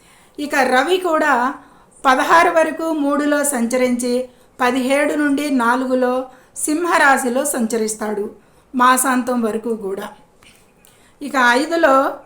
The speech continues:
కన్యా రాశిలో కుజుని సంచారం ఈ మాసమంతా జరుగుతుంది, ఆ, సంచరిస్తాడు. పదిలో కుంభరాశిలో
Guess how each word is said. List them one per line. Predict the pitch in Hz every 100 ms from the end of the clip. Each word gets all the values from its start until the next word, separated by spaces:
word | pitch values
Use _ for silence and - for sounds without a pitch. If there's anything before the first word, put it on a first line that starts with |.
| _ _ _ -
కన్యా | 262 262 311 330
రాశిలో | 320 302 302 269 269
కుజుని | 262 262 294 302
సంచారం | 294 247 233 233 226 226 247 247
ఈ | 254
మాసమంతా | 240 233 240 262 254 254 254
జరుగుతుంది, | 233 233 240 240 262 285 427 - - - - - - -
ఆ, | 254 247
సంచరిస్తాడు. | 247 247 277 277 262 269 254 349 427 - _ _ -
పదిలో | 277 262 330 330 262
కుంభరాశిలో | 254 254 269 285 311 294 - 247 226 233